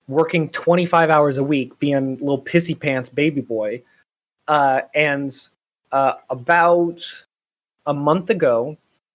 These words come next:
he was demoted. He wasn't fired. He was demoted and moved to a different department. And, mm,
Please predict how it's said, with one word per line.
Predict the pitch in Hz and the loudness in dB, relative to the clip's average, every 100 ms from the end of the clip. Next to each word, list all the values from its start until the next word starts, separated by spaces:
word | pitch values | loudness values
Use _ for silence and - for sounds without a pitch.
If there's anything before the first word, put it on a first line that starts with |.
| _ | _
he | 202 | -2
was | 202 180 139 | 0 0 0
demoted. | 156 160 226 139 101 - - _ _ _ _ _ _ _ _ _ - | -2 2 0 0 -2 -6 -18 _ _ _ _ _ _ _ _ _ -6
He | |
wasn't | 151 202 302 285 | -2 -2 -2 -6
fired. | - 302 302 120 117 - _ _ _ _ | -2 0 2 -2 -6 -12 _ _ _ _
He | - 220 | -2 0
was | 247 | 2
demoted | 240 208 214 262 277 226 | 0 0 0 2 2 2
and | 190 185 | 0 2
moved | 196 190 | 0 -2
to | - 175 | -2 -2
a | |
different | 135 185 190 214 - | 0 -2 0 -4 0
department. | 185 - 180 127 107 - _ _ _ _ _ _ _ _ _ | -2 0 -2 -2 -10 -14 _ _ _ _ _ _ _ _ _
And, | 190 202 190 180 - _ _ | 2 2 0 -4 -8 _ _
mm, | 175 185 | -6 -6